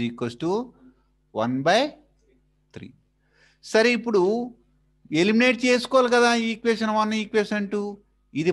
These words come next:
పట్టుకొచ్చి దీన్ని త్రీతో మల్టిప్లై చేస్తా, ఈ టూ పట్టుకొచ్చి దీంతో మల్టిప్లై చేస్తా. అప్పుడు మనకి రిజాల్వ్ అయిపోద్ది ప్రాబ్లము.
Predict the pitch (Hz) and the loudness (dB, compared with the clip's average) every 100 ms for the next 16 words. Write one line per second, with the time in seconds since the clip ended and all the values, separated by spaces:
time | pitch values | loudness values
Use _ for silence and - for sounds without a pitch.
0 | 180 156 - 143 143 131 117 113 107 139 | 0 -2 -4 -6 -6 -6 -4 -4 -6 -8
1 | 151 156 185 185 185 190 185 185 185 175 | -6 -2 -2 -2 -4 -4 -4 -4 -4 -4
2 | 180 170 160 - _ 147 160 156 214 190 | -4 -4 -4 -10 _ -10 -10 -8 -6 -4
3 | 180 160 160 151 - 170 139 135 135 _ | -4 -4 -8 -8 -8 -6 -6 -8 -12 _
4 | _ _ - 110 101 104 98 98 95 92 | _ _ -12 -10 -8 -10 -10 -10 -12 -14
5 | 92 90 87 _ _ _ _ - 107 - | -14 -16 -20 _ _ _ _ -12 -12 -8
6 | 156 143 139 131 120 135 113 113 117 123 | -8 -4 -2 -4 -6 -6 -6 -6 -4 -4
7 | 113 131 127 117 120 107 104 104 101 98 | 0 0 0 -2 -4 -8 -8 -8 -8 -8
8 | 95 | -12